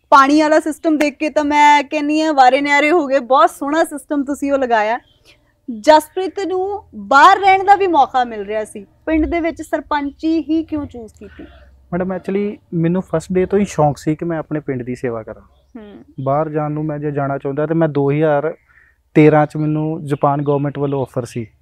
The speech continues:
Speaker 1: ਹੂੰ।
Speaker 2: ਕਿ ਤੁਸੀਂ ਇੱਥੇ ਰਹੋ, ਤੁਹਾਨੂੰ ਆਪਾਂ ਵਰਕ ਪਰਮਿਟ ਦਿੰਦੇ ਹਾਂ, ਤੁਸੀਂ ਇੱਥੇ ਜੌਬ ਕਰੋ ਐਨ ਜੀ ਓ ਦੇ ਵਿੱਚ। But ਮੈਂ ਉਸ ਚੀਜ਼ ਨੂੰ ਪ੍ਰੈਫਰ ਨਹੀਂ ਕੀਤਾ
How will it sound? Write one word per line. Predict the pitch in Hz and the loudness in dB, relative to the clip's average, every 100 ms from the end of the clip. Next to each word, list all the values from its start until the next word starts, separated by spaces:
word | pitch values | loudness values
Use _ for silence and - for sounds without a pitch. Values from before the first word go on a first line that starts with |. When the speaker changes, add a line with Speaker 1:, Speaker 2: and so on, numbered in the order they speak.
| 254 | -20
Speaker 1:
ਹੂੰ। | 247 - | -20 -12
Speaker 2:
ਕਿ | - | -6
ਤੁਸੀਂ | 151 143 147 | -4 0 -2
ਇੱਥੇ | - 143 | 0 0
ਰਹੋ, | 135 165 226 _ _ | 2 -2 -8 _ _
ਤੁਹਾਨੂੰ | 156 143 139 | -4 -4 -4
ਆਪਾਂ | - 139 139 147 - 143 | -6 -6 -6 -8 -10 -8
ਵਰਕ | 123 131 - | -4 -6 -4
ਪਰਮਿਟ | 135 127 127 | -4 -2 -4
ਦਿੰਦੇ | 123 117 139 | -8 -6 -10
ਹਾਂ, | 175 | -8
ਤੁਸੀਂ | 156 156 | -8 -6
ਇੱਥੇ | 151 170 | -4 -2
ਜੌਬ | 147 127 117 | 0 0 -2
ਕਰੋ | 127 135 | -4 -2
ਐਨ | 127 | -2
ਜੀ | 127 135 | -4 -4
ਓ | |
ਦੇ | 127 | -4
ਵਿੱਚ। | 123 113 123 _ _ - _ _ 156 | -6 -10 -16 _ _ -20 _ _ -4
But | 170 180 | -2 -2
ਮੈਂ | 175 165 | -4 -4
ਉਸ | 160 | -4
ਚੀਜ਼ | - 151 | -4 -6
ਨੂੰ | 156 | -2
ਪ੍ਰੈਫਰ | 151 143 175 | -2 -2 -2
ਨਹੀਂ | 143 117 | -4 -6
ਕੀਤਾ | 123 110 | -12 -12